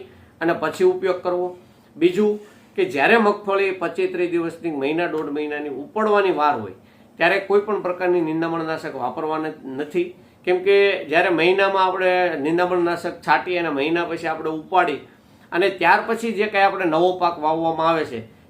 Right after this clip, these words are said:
તો એ મુખ્ય જે નવો પાક આપણે વાવીએ છીએ એને ઉગવા નથી દેતું અથવા ઉગી ગયા પછી બળે છે અથવા ઉગી ગયા પછી એના પાનમાં રિએક્શન આવે છે, ગ્રોથ નથી થતી. આવી બધી આડઅસરો ઘણી બધી થાય છે. એટલે જો શક્ય હોય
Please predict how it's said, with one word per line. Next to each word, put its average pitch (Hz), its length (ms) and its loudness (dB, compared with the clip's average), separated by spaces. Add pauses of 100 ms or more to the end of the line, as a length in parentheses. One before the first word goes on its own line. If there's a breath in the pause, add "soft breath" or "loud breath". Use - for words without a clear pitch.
તો 196 60 -2
એ 185 120 6
મુખ્ય 180 560 0
જે 175 200 2
નવો 170 260 4
પાક 196 260 0
આપણે 180 240 0
વાવીએ 170 340 2
છીએ 175 140 -4
એને 170 80 -4
ઉગવા 156 340 -2
નથી 175 200 0
દેતું 175 300 -6
અથવા 156 160 -8
ઉગી 156 240 -8
ગયા 156 200 -4
પછી 170 240 -8
બળે 160 260 -4
છે 160 140 -10
અથવા 151 420 -4 (260 loud breath)
ઉગી 170 220 -6
ગયા 185 220 2
પછી 185 280 -4
એના 175 180 0
પાનમાં 175 500 0
રિએક્શન 175 440 -2
આવે 160 180 -4
છે, 156 180 -10
ગ્રોથ 170 280 2
નથી 113 260 -10
થતી. - 140 -20 (520 loud breath)
આવી 202 220 4
બધી 208 200 2
આડઅસરો 185 560 0
ઘણી 151 220 -2
બધી 175 240 0
થાય 170 240 -4
છે. 175 260 -8 (400 soft breath)
એટલે 165 140 -2
જો 185 160 2
શક્ય 175 420 0
હોય 196 340 0